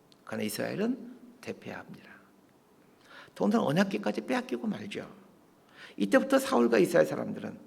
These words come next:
언약궤를 더 이상 귀하게 여기지 않았습니다. 왜냐하면 전쟁에서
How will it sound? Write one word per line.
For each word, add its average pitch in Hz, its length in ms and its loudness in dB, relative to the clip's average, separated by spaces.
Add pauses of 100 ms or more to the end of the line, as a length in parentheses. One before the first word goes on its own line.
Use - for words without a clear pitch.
(240)
언약궤를 131 420 0
더 123 160 -4
이상 226 400 -4 (220)
귀하게 131 360 -4
여기지 107 280 -8
않았습니다. - 540 -18 (1120)
왜냐하면 135 340 4
전쟁에서 170 720 2